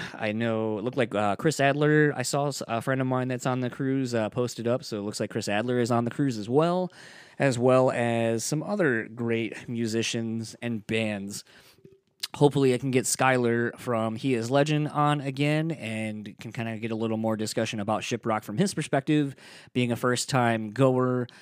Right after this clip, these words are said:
performer on the boat. Uh, if you would like to follow Mosh Pit Nation, you can do such at mosh pit nation dot com. Also, check out some of the other great content that's on there. There's great reviews, uh,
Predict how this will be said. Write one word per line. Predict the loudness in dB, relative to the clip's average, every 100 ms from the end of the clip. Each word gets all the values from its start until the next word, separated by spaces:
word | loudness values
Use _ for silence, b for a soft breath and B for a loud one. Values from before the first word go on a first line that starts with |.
| B -6
performer | -2 0 0 0 0
on | -2 -2
the |
boat. | 2 4 2 _ _ _ _ B B B B -6
Uh, | 2 4 6
if | 4
you | 4
would | 4
like | 4
to |
follow | 4 6 6
Mosh | 4 2
Pit | 2
Nation, | 2 0 0
you | 0
can | 0
do | 0 0
such | 0 0
at | 0
mosh | 2 -2 0
pit | -2
nation | 0 -2 -2
dot | -4 -4
com. | 0 2 2 2 -4 B B
Also, | 0 2
check | 2 4 4
out | 2
some | 2 2
of |
the | 4
other | 4
great | 4 4 4
content | 0 0 -2
that's | -4 0
on | 0 0
there. | -2
There's | -2 -4
great | -2 -2
reviews, | 0 0 4 4 4 2
uh, | -2